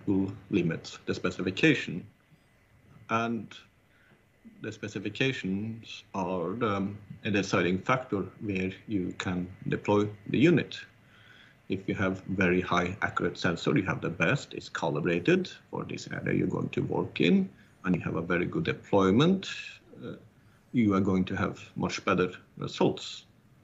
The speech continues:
Uh, but you can't use it. The <laughs> specification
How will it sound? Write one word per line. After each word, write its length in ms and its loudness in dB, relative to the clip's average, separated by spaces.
Uh, 140 -10
but 300 4
you 160 4
can't 500 0
use 240 8
it. 180 -6
The 100 0
<laughs> 60 -6
specification 800 0